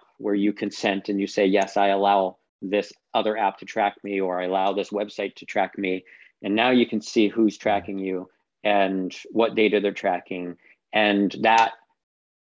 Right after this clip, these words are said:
Speaker 1: platform is creating audiences based on that to allow those apps and those publishers to monetize those audiences. You know, I, I really think that there's gonna be something more centralized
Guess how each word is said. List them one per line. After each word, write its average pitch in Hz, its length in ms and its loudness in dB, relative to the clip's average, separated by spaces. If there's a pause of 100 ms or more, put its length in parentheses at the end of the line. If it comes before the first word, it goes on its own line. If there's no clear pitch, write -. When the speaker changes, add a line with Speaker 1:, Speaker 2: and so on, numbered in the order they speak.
(520)
Speaker 1:
platform 110 580 2
is 95 100 -2
creating 104 400 2
audiences 98 600 0
based 95 320 -2
on 90 160 -4
that 90 440 0 (460)
to 101 180 2
allow 92 600 2 (320)
those 95 520 -2
apps 95 360 -4
and 95 100 -10
those 90 140 -10 (160)
publishers 90 480 -2
to - 80 -10
monetize 85 420 -4
those 85 160 -4
audiences. 85 640 -4
You 92 80 -2
know, 92 160 -4
I, 101 100 -4
I - 140 -6
really 120 320 4
think 113 200 -2
that - 180 -4
there's 92 240 -2
gonna 95 120 -2
be 90 120 -4
something 95 260 -8
more 87 100 -4
centralized 87 720 -6